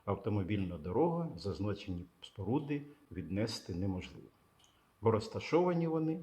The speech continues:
на інших земельних ділянках. Ну, ось таку-, такий вийшов у мене розклад. Цікаво буде почути відгуки.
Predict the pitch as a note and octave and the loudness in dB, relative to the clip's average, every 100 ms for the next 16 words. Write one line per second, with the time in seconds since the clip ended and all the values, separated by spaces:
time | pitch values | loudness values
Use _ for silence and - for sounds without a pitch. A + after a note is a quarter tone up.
0 | D#3 F#2 F#2+ G#2+ C3 C#3 - - - F2+ | -4 -4 -2 2 2 0 -6 -12 -16 -8
1 | F2+ F2+ F2+ G2 E2+ - - - F#2 - | -6 -4 -2 -4 -6 -14 -12 -10 -8 -12
2 | - - _ _ _ _ _ _ _ _ | -20 -20 _ _ _ _ _ _ _ _
3 | _ _ _ _ _ _ _ _ _ _ | _ _ _ _ _ _ _ _ _ _
4 | _ E3 A3 - G#3 - G3+ F3 - E3 | _ 4 4 6 4 4 0 0 2 2
5 | D#3+ G3 E3 D3 - - G2+ G2+ G2 G2+ | 4 4 6 6 4 2 2 2 0 0
6 | G2+ - - - - - _ _ _ _ | -4 -4 -10 -18 -18 -20 _ _ _ _
7 | _ _ _ _ - - D#3 C#3+ C3 B2+ | _ _ _ _ -2 6 8 8 6 0
8 | A2 A2 - G#2+ - F#2 G2 - - | 0 -2 -2 -4 -2 -2 -4 -8 -20